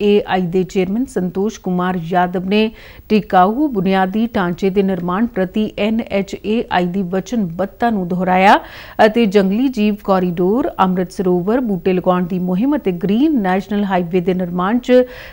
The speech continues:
ਜ਼ਾਇਆ ਹੋਈ ਸਮੱਗਰੀ ਦੀ ਵਰਤੋਂ ਵਰਗੀਆਂ ਪਹਿਲਕਦਮੀਆਂ ਨੂੰ ਉਜਾਗਰ ਕੀਤਾ। ਸੜਕ ਟਰਾਂਸਪੋਰਟ ਤੇ ਹਾਈਵੇਜ਼ ਮੰਤਰਾਲੇ ਦੇ ਸਕੱਤਰ ਅਨੁਰਾਗ ਜੈਨ ਨੇ ਦੇਸ਼ ਭਰ ਵਿੱਚ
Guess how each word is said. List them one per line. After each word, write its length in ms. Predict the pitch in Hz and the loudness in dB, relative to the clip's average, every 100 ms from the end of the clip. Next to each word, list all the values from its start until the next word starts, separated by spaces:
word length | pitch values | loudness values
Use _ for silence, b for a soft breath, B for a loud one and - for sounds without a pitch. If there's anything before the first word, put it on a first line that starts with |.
| B | B
ਜ਼ਾਇਆ 420 | 180 202 196 233 285 | 2 6 6 4 0
ਹੋਈ 180 | 269 254 | 0 0
ਸਮੱਗਰੀ 420 | 208 190 180 190 | 0 -2 0 0
ਦੀ 140 | 196 | 0
ਵਰਤੋਂ 440 | 175 185 180 247 269 | 2 2 2 -2 0
ਵਰਗੀਆਂ 380 | 208 175 185 202 | -2 -2 -2 -2
ਪਹਿਲਕਦਮੀਆਂ 640 | 202 226 254 190 165 180 | -2 -4 -2 -4 -2 -4
ਨੂੰ 140 | 185 233 | -2 -4
ਉਜਾਗਰ 440 | 240 226 233 196 165 | -4 -2 -2 -2 -6
ਕੀਤਾ। 340 | 180 170 180 B B B B | -6 0 0 B B B B
ਸੜਕ 260 | 220 202 - | 2 2 0
ਟਰਾਂਸਪੋਰਟ 480 | 196 180 - 196 190 | -2 -2 -2 -2 0
ਤੇ 140 | 202 | 0
ਹਾਈਵੇਜ਼ 440 | 185 185 175 180 180 | 0 -2 0 -2 0
ਮੰਤਰਾਲੇ 480 | 185 180 185 180 180 | -4 0 2 2 0
ਦੇ 120 | 185 | -2
ਸਕੱਤਰ 420 | 180 190 185 220 - | -2 -4 -4 -6 -4
ਅਨੁਰਾਗ 400 | 190 185 185 180 | -2 0 0 0
ਜੈਨ 260 | 170 180 175 | -2 -2 0
ਨੇ 140 | 220 277 | -4 -2
ਦੇਸ਼ 260 | 190 180 - | -2 -2 0
ਭਰ 160 | 180 | -2
ਵਿੱਚ 220 | 175 190 | 0 -6